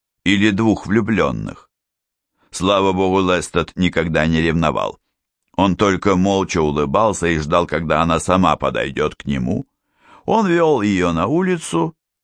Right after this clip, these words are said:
я смотрел им вслед из окна, они махали мне на прощание. Они шли охотиться, соблазнять,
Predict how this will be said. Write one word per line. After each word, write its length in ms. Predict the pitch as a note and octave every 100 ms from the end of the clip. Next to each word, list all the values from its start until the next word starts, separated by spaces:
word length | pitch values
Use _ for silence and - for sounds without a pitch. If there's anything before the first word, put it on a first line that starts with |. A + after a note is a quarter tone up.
| _ -
я 180 | G2 G#2
смотрел 540 | - F#2+ E2+ F2 E2
им 120 | E2+
вслед 360 | D#2 D2 D#2 D2
из 140 | D2+
окна, 480 | C#2+ C2 C#2 E2 F2 - _ _ _ _ _
они 320 | - F3 F3
махали 520 | E3+ A2 - F#2 F#2
мне 360 | F2 D#2 D#2+ E2
на 140 | D#2+
прощание. 840 | D#2+ E2 D2 - - G1+ G1+ G1+ G1+ _ _ _ _ _ _ _ _ _ _
Они 360 | - D#2+ E2+ F#2
шли 380 | F2 E2+ F#2 F2+
охотиться, 1040 | - E2 - F#2+ F#2+ - C#2 - - G1+ - _ _ _ _ _
соблазнять, 1300 | - F2+ E2+ F2 F2 D#2 F2 F2+ F#2 D#2+ - -